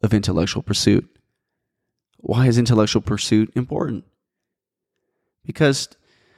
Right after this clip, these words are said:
increased serotonin within the brain doesn't deal with the soul's desire to learn, grow, and be curious.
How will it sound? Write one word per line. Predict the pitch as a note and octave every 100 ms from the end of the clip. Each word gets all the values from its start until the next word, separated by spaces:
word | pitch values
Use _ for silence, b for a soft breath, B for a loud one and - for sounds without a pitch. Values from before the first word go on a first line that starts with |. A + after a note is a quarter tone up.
| _ -
increased | B2 A2 C#3 D#3+ -
serotonin | - C3 B2+ - G#2+ G2+ G#2 -
within | G#2+ G#2
the | A2+
brain | A#2+ F2+ E2+ F2 - _ _
doesn't | A2 G#2+ C#3 -
deal | - A#2 G2+ - - -
with | G#2+
the | G#2+
soul's | - F#2 F2 F2 - _ -
desire | G#2 F#2+ D#2 D#2
to | - G2+
learn, | G#2+ A2+ F#2+ - _ _ _
grow, | G#2 F#2+ D#2+ F#2 - _ _ G#2+
and | G#2
be | G#2
curious. | A#2+ G#2 F#2 -